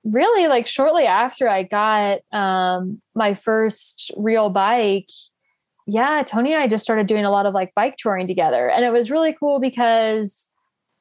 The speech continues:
it was something that we could do together. Um, I loved just, like, the aspect of going, like, all day.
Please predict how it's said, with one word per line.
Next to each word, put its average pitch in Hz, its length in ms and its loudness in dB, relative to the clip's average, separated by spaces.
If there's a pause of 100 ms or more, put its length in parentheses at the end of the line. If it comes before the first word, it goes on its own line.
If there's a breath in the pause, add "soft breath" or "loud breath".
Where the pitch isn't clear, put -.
(140)
it 233 120 2
was 226 160 0
something 247 300 0
that 202 180 0
we 285 160 0
could 277 140 0
do 277 140 -2
together. 240 880 0
Um, 185 920 -4 (600)
I 214 220 2
loved 208 800 0
just, 208 300 -6
like, 185 300 0
the - 100 0
aspect 185 600 -2 (100)
of 185 180 -2
going, 190 380 0
like, 165 260 -4
all 170 220 0
day. 196 720 2